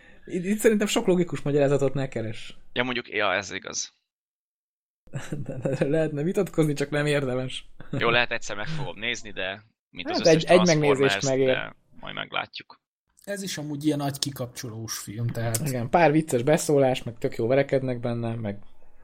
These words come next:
Speaker 1: amint hallottuk, pucsit benne a néni, <laughs> és így
Speaker 2: Hát mondjuk
Speaker 1: Sikerül.
Speaker 2: szerintem a nézők ötven százaléka legalább a néni miatt nézte meg.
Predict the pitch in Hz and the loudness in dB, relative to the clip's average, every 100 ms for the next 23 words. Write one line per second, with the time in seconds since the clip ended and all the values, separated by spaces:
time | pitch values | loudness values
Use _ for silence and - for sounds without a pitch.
0 | - - 117 117 123 113 107 110 107 123 | -20 -10 -6 -4 -2 -2 -2 -6 -8 -6
1 | 117 120 113 113 107 107 120 - - - | -2 -2 -2 -4 -4 -4 -8 -14 -20 -20
2 | - _ - 135 139 131 - - - - | -20 _ -10 -6 -4 -6 -10 -16 -16 -4
3 | 165 139 135 120 - - - - 147 135 | -2 0 -2 -4 -6 -8 -10 -12 -14 -14
4 | - - - - - 107 113 110 120 117 | -14 -16 -18 -14 -6 -6 -6 -2 -2 -2
5 | - - 117 117 113 117 110 123 123 110 | -2 -2 -2 -2 -4 -2 -2 0 0 0
6 | 113 110 - 110 101 101 104 98 90 87 | -6 -14 -14 -12 -8 -6 -6 -6 -10 -12
7 | - 87 95 95 92 90 87 87 85 82 | -10 -8 -6 -6 -8 -8 -8 -8 -10 -12
8 | - - - - - - | -14 -14 -12 -14 -16 -20